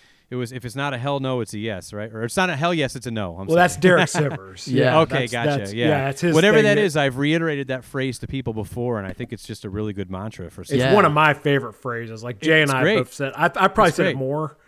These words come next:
Speaker 2: but, um, yeah, that's, that's Derek Sivers.
Speaker 1: Okay.
Speaker 2: Um,
Speaker 1: Yeah.
Speaker 2: uh, and, uh, yeah, it's, it's, it's, it's so true. Like, because I,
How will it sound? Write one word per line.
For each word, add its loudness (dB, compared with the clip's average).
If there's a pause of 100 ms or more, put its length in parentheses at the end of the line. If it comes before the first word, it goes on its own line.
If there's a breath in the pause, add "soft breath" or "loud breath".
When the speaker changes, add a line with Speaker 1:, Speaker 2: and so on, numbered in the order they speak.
(460 soft breath)
Speaker 2:
but, 2
um, -2
yeah, 2
that's, -2
that's 0
Derek 2
Sivers. -6
Speaker 1:
Okay. -4
Speaker 2:
Um, -8 (320)
Speaker 1:
Yeah. -12 (340 soft breath)
Speaker 2:
uh, -6 (220)
and, -4
uh, -12 (460)
yeah, -8
it's, -12
it's, -2
it's, 0
it's -2
so 4
true. 0
Like, -6 (340 soft breath)
because 2
I, 6